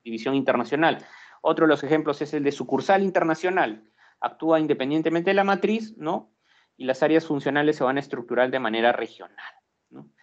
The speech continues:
O tenemos la forma, eh, integrada, ¿no? La, la empresa se va a fraccionar en diferentes divisiones que se dirigen a, desde la base internacional. O tenemos modelos de estructuras mixtas también, ¿no? Se aprovechan aquí las ventajas de,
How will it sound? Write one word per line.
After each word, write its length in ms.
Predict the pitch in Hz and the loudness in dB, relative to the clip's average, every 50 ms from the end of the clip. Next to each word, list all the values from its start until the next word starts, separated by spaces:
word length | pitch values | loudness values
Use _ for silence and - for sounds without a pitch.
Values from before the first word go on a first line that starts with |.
| _ - - _ - | _ -20 -20 _ -12
O 120 | - 127 | -12 -4
tenemos 460 | 120 135 135 147 143 147 156 156 147 | -2 0 2 2 4 4 4 2 4
la 120 | 156 135 - | 2 0 0
forma, 640 | - - 160 156 156 151 156 156 151 151 147 147 - | 2 2 2 2 2 2 2 2 2 2 2 0 0
eh, 240 | - 131 131 120 120 - | 0 0 0 0 0 0
integrada, 600 | 143 135 - 135 135 165 180 170 139 110 104 120 | -2 -4 -4 -2 0 2 2 2 2 2 -2 -6
¿no? 180 | 139 - - - | -10 -14 -18 -10
La, 180 | - 117 117 110 | -8 -8 -8 -8
la 160 | 101 107 117 110 | -10 -8 -8 -8
empresa 360 | 110 107 117 139 139 - 135 | -8 -8 -8 -8 -8 -8 -10
se 120 | - - | -6 -2
va 100 | 120 123 | 0 0
a 40 | 127 | 0
fraccionar 480 | - - 139 - - 139 139 139 143 147 | 0 -2 -4 -4 -4 -4 -2 -2 -2 -2
en 100 | 147 147 | -2 -4
diferentes 460 | 147 147 151 139 143 143 - 147 143 | -4 -6 -4 -6 -6 -4 -4 -4 -2
divisiones 640 | 156 156 156 156 - - 147 143 143 147 160 156 | -2 -2 -2 -2 -2 -2 -4 -2 0 -2 -4 -4
que 160 | _ - 127 | _ -10 -10
se 120 | - - 120 | -6 0 0
dirigen 640 | 117 113 113 117 120 120 - - 135 131 131 - _ | 2 2 2 0 -4 -4 -4 -2 -2 -2 -4 -6 _
a, 320 | - 117 110 101 107 110 110 | 0 2 2 4 2 0 -2
desde 340 | 123 117 113 113 113 113 113 | -6 -2 -2 -2 2 2 2
la 140 | 113 110 107 | 4 4 4
base 280 | 110 117 117 - 127 | 4 2 2 0 -4
internacional. 800 | 123 123 120 120 117 110 107 - - - - 95 92 98 98 - - _ _ _ _ _ _ _ _ _ _ _ - - - _ _ | -6 -4 -2 -4 -4 -4 -8 -12 -12 -14 -20 -20 -20 -20 -20 -20 -20 _ _ _ _ _ _ _ _ _ _ _ -20 -20 -20 _ _
O 220 | - 170 180 180 | 0 2 2 4
tenemos 340 | 175 160 156 160 165 165 156 | 4 4 4 6 4 2 2
modelos 360 | 147 139 139 143 143 151 147 | 4 4 4 4 4 2 0
de 60 | 147 | 0
estructuras 500 | 139 - - 123 117 110 139 147 139 127 | -4 -4 -6 -10 -8 -2 2 2 2 4
mixtas 500 | 151 175 190 170 - - - 135 120 - | 4 4 4 2 0 -6 -6 -6 -6 -2
también, 520 | - 123 127 139 165 160 147 120 110 - _ _ _ _ | -2 -2 2 6 6 6 6 6 -2 -8 _ _ _ _
¿no? 200 | - 151 - _ _ _ _ _ _ _ | -18 -18 -18 _ _ _ _ _ _ _
Se 120 | _ - 123 | _ -12 -12
aprovechan 540 | 113 - 117 120 135 143 139 139 147 139 131 | -6 -2 0 2 2 0 0 -2 -2 0 0
aquí 260 | 123 120 - 139 139 | -2 -2 -2 -4 -2
las 160 | 135 135 127 | -2 -2 0
ventajas 540 | 123 120 120 117 127 131 127 - 135 131 127 | 0 -2 -2 2 0 0 2 2 0 0 2
de, 500 | 131 123 120 113 110 107 107 104 _ | 0 0 0 2 2 0 -2 -4 _